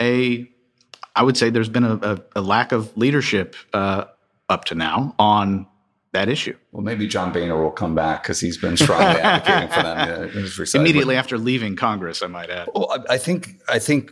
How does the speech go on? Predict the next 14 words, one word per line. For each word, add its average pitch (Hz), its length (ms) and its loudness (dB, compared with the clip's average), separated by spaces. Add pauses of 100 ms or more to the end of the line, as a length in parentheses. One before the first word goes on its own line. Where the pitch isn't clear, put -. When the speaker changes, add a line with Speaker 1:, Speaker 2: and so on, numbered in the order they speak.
Speaker 2:
what, 113 220 0
what 113 160 2
Jim 143 180 0
was 131 100 2
saying 110 260 2
about 95 260 0
just, - 420 -2 (500)
I 104 40 4
think 101 180 2
the 101 80 4
notion 110 480 4
of 87 120 0
establishment 92 800 0
gets, - 600 0